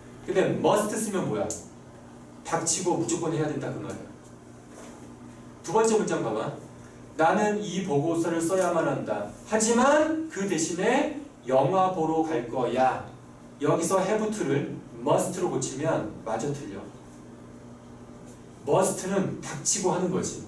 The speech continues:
무조건. 여기서는요. 그 대신에 영화 보러 간대. 안 되죠. have to만 쓸 수 있다. 알겠어? 어? 알겠어? 그 다음에 ought to랑 should는요. 뭔가를 하는 것이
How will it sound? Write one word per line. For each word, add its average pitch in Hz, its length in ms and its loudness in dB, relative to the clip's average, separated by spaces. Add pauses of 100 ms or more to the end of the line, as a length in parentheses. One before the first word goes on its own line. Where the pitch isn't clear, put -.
(100)
무조건. - 460 -4 (960)
여기서는요. 147 460 2 (500)
그 180 200 4
대신에 151 360 0
영화 - 200 0
보러 92 160 -2
간대. - 280 -8 (580)
안 147 120 -6
되죠. 147 260 0 (840)
have 190 200 -2
to만 160 180 -6
쓸 - 120 -4
수 - 140 -4
있다. - 200 -10 (760)
알겠어? 262 600 2 (640)
어? - 280 -2 (840)
알겠어? 175 320 0 (1400)
그 202 60 -8
다음에 208 420 4
ought 202 340 4
to랑 202 380 2
should는요. 196 1000 2 (400)
뭔가를 202 680 4
하는 196 240 -2
것이 220 600 0